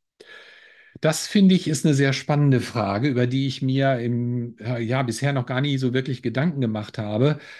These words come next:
Aber ja, tatsächlich. Ähm, und es ist mir auch schon passiert,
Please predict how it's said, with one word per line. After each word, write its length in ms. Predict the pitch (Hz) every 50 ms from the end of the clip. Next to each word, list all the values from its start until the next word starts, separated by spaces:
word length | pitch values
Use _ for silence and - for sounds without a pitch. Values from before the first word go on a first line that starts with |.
| - - - - - _ _ _ -
Aber 340 | - 127 127 135 135 135 135
ja, 280 | 127 131 143 127 135 127
tatsächlich. 800 | - 127 127 - 143 127 127 - - 117 - - - - _ _ _
Ähm, 360 | - 113 110 107 107 110 110 -
und 460 | - 127 131 131 131 131 - - - _
es 220 | - 127 123 - -
ist 300 | - 165 214 - - 202
mir 240 | 190 185 180 160 151
auch 140 | 156 -
schon 240 | - - 156 147 143
passiert, 760 | 131 135 135 131 - - 165 170 131 85 82 - - -